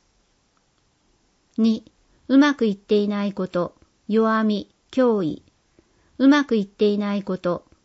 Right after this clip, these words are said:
国内外の人々に原爆の悲惨さや平和を希求する被爆地の思いを訴えているものの、今なお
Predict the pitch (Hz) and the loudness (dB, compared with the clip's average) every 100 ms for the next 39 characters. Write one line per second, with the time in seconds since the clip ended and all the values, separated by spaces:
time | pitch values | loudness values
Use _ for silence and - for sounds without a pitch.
0 | _ _ _ 247 233 294 302 302 254 233 | _ _ _ -2 2 2 4 2 0 -2
1 | 220 202 262 240 226 196 170 170 _ _ | -4 -4 -4 -4 -4 -2 -2 -4 _ _
2 | _ - 226 254 254 254 254 247 - - | _ 0 2 4 0 0 0 0 -2 -4
3 | 226 233 226 214 208 - - 247 247 247 | -2 -2 -2 0 0 -2 -2 0 2 2
4 | 247 240 - - 240 233 233 220 226 240 | 0 -4 -8 -6 -2 -2 -2 -4 -2 -2
5 | 254 - - 214 208 214 240 240 202 185 | -4 -6 -6 -4 -2 -2 -2 -2 -2 -4
6 | _ 233 226 220 180 175 185 180 175 175 | _ -4 -4 -2 -4 -4 -4 -4 -4 -4
7 | 165 - _ _ _ _ _ 247 254 240 | -6 -10 _ _ _ _ _ 0 2 2
8 | 220 233 196 - | 0 0 0 -4